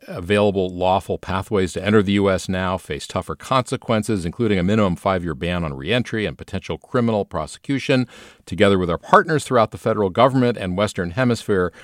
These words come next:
we are prepared for this transition, uh, the transition away from Title forty-two, he means.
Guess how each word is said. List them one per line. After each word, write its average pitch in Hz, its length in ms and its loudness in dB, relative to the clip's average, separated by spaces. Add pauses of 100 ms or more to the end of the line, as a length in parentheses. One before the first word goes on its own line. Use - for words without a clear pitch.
(220)
we 95 180 -2
are 92 160 -2
prepared 113 760 4
for 92 180 -6
this 82 180 -8
transition, 85 840 -6
uh, 73 160 -8
the 69 100 -16
transition 73 480 -10
away 76 200 -8
from 73 140 -16
Title 73 260 -12
forty-two, 76 580 -10
he 78 100 -8
means. 73 320 -10